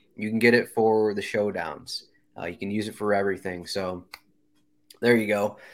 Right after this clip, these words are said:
Good luck to everyone. We'll be back. I think actually, uh, Jack Burkhart's gonna be on the show tomorrow. Uh, so you guys will be back tomorrow for talk on,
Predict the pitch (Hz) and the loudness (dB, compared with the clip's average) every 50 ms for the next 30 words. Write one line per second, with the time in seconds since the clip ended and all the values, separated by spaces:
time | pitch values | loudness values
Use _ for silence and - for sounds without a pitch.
0 | - - - - - _ _ _ _ _ _ _ _ _ - 160 151 135 139 131 | -20 -20 -20 -20 -20 _ _ _ _ _ _ _ _ _ 2 6 10 12 12 12
1 | 131 135 123 117 120 120 117 117 117 117 113 113 113 107 110 117 113 113 120 117 | 12 10 10 10 10 8 8 8 8 8 6 4 2 2 2 2 2 2 2 4
2 | - 120 117 117 117 113 110 - 117 107 110 - 143 135 139 127 123 127 - 131 | 6 6 8 8 8 6 6 4 0 -2 0 0 2 4 4 4 4 2 0 0
3 | 127 123 120 117 110 104 104 110 113 110 107 - 117 110 107 - 113 107 104 - | 2 2 4 4 4 2 2 2 2 2 2 0 0 0 0 2 0 0 0 -2
4 | - 110 104 101 104 101 101 104 - - - 107 104 104 104 101 101 98 101 104 | -4 -6 -6 -4 -6 -6 -6 -8 -8 -2 0 0 0 0 0 -2 -4 -4 -4 -4
5 | 101 101 104 101 104 101 - _ _ - 92 98 101 101 - - - 107 104 101 | -4 -4 -4 -4 -4 -6 -10 _ _ -6 -4 -2 -2 -2 -2 -2 -2 -2 0 0
6 | 104 104 101 98 - - - 98 104 110 113 110 107 110 104 98 101 92 107 104 | 0 0 0 -2 -6 -10 -10 -6 -2 2 2 2 2 0 -4 -10 -6 -2 -2 -2
7 | 104 101 104 - 110 104 104 101 104 104 107 107 104 - - - 101 101 98 98 | -2 -2 -6 -8 -8 -6 -4 -2 0 0 0 0 0 -2 -6 -6 -4 -2 -2 -4
8 | - - - 110 110 117 117 117 - 95 107 107 107 107 107 107 107 107 104 | -6 -4 0 2 2 2 2 0 -2 -2 -2 0 0 0 0 0 0 -2 -4